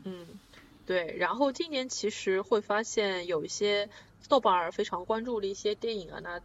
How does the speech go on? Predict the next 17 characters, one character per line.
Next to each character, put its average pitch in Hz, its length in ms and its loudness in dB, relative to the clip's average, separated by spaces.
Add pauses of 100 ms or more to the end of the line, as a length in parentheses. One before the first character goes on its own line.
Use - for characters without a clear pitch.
(160)
在 180 480 -2 (380)
车 - 160 0
厘 214 100 0
子 208 100 -4
老 165 160 4
师 190 120 -2
这 190 140 2
边 196 160 2
可 - 120 -8
能 165 180 -6
都 185 360 2 (100)
榜 160 160 4
上 190 220 0
无 185 80 -8
名， 180 240 -10
可 - 180 -8
能 165 300 -2